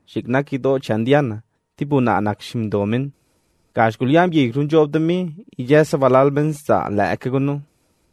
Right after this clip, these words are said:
Kalem giknu topki ija, men kia zi inknu ka, los jep. Bet, lutan an wen, zingun junne. Kash kul yan job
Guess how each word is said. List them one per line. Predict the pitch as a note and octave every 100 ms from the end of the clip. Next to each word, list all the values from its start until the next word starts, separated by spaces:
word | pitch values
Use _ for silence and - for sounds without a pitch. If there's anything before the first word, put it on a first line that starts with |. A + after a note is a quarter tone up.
| _ -
Kalem | A#2 A2+ A#2+
giknu | C3 A#2+ E3+
topki | E3 - E3+ D#3
ija, | C#3+ D#3 E3+ F3 F3 _
men | D3 D3+
kia | D#3 D3+
zi | D3+ E3+ D#3+
inknu | D#3+ - D#3+ B2
ka, | D#3+ E3+ - -
los | G#2+ A2+
jep. | D3+ D#3 - _ _ _ _ _ _ -
Bet, | E3 E3+ - - _ _ _ _ _
lutan | A2 - E3 D#3+
an | C3+ B2+
wen, | C#3+ F3 F3+ F3 _
zingun | D#3 E3 F3+
junne. | C#3 G#2 G2+ A#2+ _ _ _ _ -
Kash | A2+ A2
kul | - A2+
yan | C#3 C#3 A#2+
job | C#3+